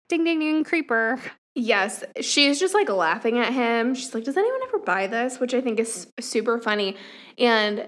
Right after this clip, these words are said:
Speaker 2: he probably looks familiar. He's played by Fisher Stevens, who is not, he's, like, a pretty iconic, like, side character in a
Speaker 1: Mm-hmm.
Speaker 2: lot of stuff.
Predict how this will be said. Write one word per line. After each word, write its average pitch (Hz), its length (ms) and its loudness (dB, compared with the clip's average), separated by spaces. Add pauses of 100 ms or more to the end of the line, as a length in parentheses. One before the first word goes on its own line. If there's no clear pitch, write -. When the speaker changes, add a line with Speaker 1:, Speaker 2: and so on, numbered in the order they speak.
(160)
Speaker 2:
he 254 160 -2
probably 311 380 2
looks 285 220 -2
familiar. 220 400 0
He's 208 240 -2
played 247 220 -2
by 302 320 0
Fisher 220 300 -2
Stevens, 185 760 -4 (420)
who 208 500 6 (420)
is 247 200 4
not, 262 380 4
he's, 254 240 0
like, 233 160 4
a 202 120 -6 (100)
pretty 285 160 0
iconic, 196 400 -2
like, 170 140 -8
side 170 360 -8
character 233 640 -2 (180)
in 285 120 4
a 262 40 6
Speaker 1:
Mm-hmm. 240 100 6
Speaker 2:
lot 226 160 4
of 233 60 -4
stuff. 240 400 -2